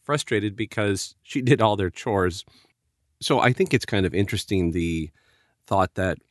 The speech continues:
the, this, that we would have never thought about in the, you know, um, let's say the, the Disney version of Snow White, that we would not have sort of considered this potential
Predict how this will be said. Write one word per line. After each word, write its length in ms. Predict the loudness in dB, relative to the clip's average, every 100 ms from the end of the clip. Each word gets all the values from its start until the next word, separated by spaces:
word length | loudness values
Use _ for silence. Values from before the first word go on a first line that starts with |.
| _ _ _ _
the, 520 | -6 -2 0 0 -2 -8 _
this, 260 | -4 -4 -6 _ _ -2
that 100 | 4
we 100 | 6
would 120 | 8
have 80 | 6
never 180 | 6 4
thought 200 | 2 2
about 340 | 2 2 0
in 160 | -2 -2
the, 140 | -2
you 140 | -2 -2
know, 340 | -4 -6 -12 _ -14
um, 300 | -12 -12 -16 -10
let's 140 | -8
say 280 | -4 -2 -2
the, 360 | -4 -4 -2 2
the 120 | 2
Disney 360 | 2 0 4 2
version 340 | 4 -2 -2
of 100 | -8
Snow 260 | -6 -4 -4
White, 240 | -2 -4 -6
that 60 | -4
we 80 | -2
would 180 | 0
not 160 | 2 2
have 140 | 0
sort 160 | -4 -6
of 80 | -4
considered 480 | -8 -6 -2 -2 -4
this 140 | -10
potential 680 | -10 -10 -6 -4 -2 -2